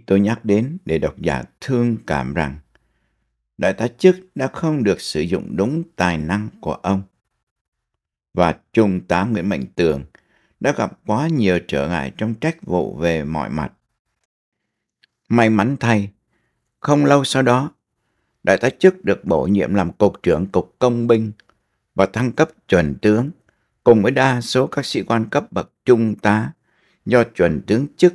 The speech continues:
xin về cũng được giải thoát. Trung tá Tường được bổ nhiệm về làm tham mưu trưởng trường đại học chiến tranh chính trị. Nhưng ông đã xin được ở lại với chiến trường Bình Định đang cực kỳ sôi động. Đại tá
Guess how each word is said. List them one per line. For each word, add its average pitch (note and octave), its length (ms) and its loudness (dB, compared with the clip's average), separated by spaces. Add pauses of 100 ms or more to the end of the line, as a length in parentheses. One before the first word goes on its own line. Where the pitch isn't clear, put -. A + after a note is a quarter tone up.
(100)
xin A#2+ 440 -2
về F#2 260 2
cũng E2 220 -4
được A2 220 2
giải C#2+ 240 -4
thoát. A#2 280 -2 (1300)
Trung A2 240 4
tá A2 160 -2 (140)
Tường D#2+ 360 2 (360)
được F2+ 200 0
bổ D2+ 200 0
nhiệm F2+ 340 0
về E2 100 -2
làm D#2+ 340 -4
tham A2 260 -4
mưu G#2 200 -2
trưởng C2+ 240 -8
trường E2 220 -4
đại D2 140 -6
học D2 240 -10
chiến A#2 200 -4
tranh F2+ 480 -4
chính G2+ 200 -2
trị. E2 220 -4 (840)
Nhưng D3 240 2
ông C3+ 260 0
đã A2+ 120 -4
xin B2 320 -4
được E2+ 180 0
ở - 140 -6
lại E2 220 -4
với G#2+ 80 -4
chiến C3+ 340 -6
trường E2+ 320 -2
Bình D#2+ 280 -2
Định D2+ 300 -4
đang A2+ 420 -4 (100)
cực - 280 -8
kỳ D#2+ 280 0
sôi F#2+ 320 -2
động. C#2 180 -8 (1300)
Đại E2+ 180 0
tá A#2 280 -2